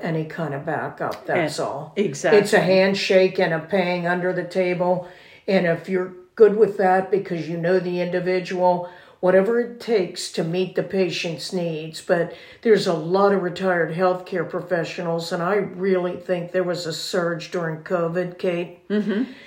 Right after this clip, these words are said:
Speaker 1: where there was a lot of people retiring from healthcare.
Speaker 2: Mm-hmm.
Speaker 1: And I think the biggest problem, and, and anybody that has any loved one in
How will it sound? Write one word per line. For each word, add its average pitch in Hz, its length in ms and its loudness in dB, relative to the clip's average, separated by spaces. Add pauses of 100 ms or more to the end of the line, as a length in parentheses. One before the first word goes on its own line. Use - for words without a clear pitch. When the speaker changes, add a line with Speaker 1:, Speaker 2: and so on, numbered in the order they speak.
(180)
Speaker 1:
where 190 320 8
there 196 220 6
was 185 220 0
a 160 80 -2
lot 170 420 0
of 202 100 2
people 190 380 -4
retiring 180 720 -2
from 170 260 -4
healthcare. 196 880 -2
Speaker 2:
Mm-hmm. 190 340 -4
Speaker 1:
And 175 140 0
I 196 220 2
think 202 340 -4
the 180 80 0
biggest 190 680 -2
problem, 170 800 -2 (260)
and, 180 280 0
and 180 200 -2
anybody 190 600 2
that 175 200 2
has 175 460 -2
any 185 260 0
loved 175 540 -2
one 165 340 -4
in 175 260 -2